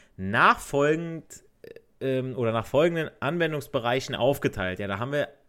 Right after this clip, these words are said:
einundsiebzig Prozent ist die Raumwärme vom Energieverbrauch. Also ein, über die Hälfte, fast schon drei Viertel ist nur Raumwärme.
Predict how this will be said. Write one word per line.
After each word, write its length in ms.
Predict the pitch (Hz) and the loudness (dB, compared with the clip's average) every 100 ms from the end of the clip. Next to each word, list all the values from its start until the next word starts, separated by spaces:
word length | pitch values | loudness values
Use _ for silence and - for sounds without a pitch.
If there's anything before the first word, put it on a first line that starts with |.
| - | -4
einundsiebzig 1200 | 165 214 - 175 120 - 123 151 196 - 156 - | -4 -4 -4 -4 -4 -6 -6 -4 -6 -8 -8 -8
Prozent 640 | - 135 - - 151 170 - _ _ _ | -8 -8 -6 -6 -4 -6 -14 _ _ _
ist 320 | 156 135 - _ 135 | -6 -6 -10 _ -2
die 120 | 139 | 0
Raumwärme 920 | 120 139 180 123 101 101 95 85 78 _ _ _ _ - | 4 4 4 2 2 2 0 -6 -10 _ _ _ _ -18
vom 240 | - 110 | -8 -4
Energieverbrauch. 800 | 110 113 107 117 107 95 95 92 | -2 -4 -4 -6 -4 -2 -2 -4
Also 200 | - 92 - | -4 -8 -6
ein, 180 | 123 147 143 | -6 -4 -4
über 360 | 180 202 190 | -2 4 4
die 180 | 151 151 | 4 0
Hälfte, 480 | 143 175 202 - 147 | 2 4 4 0 -6
fast 500 | - - 156 - - | -6 -6 -4 -4 -8
schon 320 | - 160 165 - - - - - | -6 -2 -2 -4 -20 -20 -20 -4
drei 300 | 131 135 156 | 0 2 2
Viertel 480 | - 180 196 165 160 | 2 2 2 2 0
ist 320 | - 135 - | 0 -2 -2
nur 560 | 143 147 185 190 156 131 | -6 -4 0 0 -2 0
Raumwärme. 800 | 147 180 120 98 98 110 175 | 0 0 -2 -2 -2 -4 -6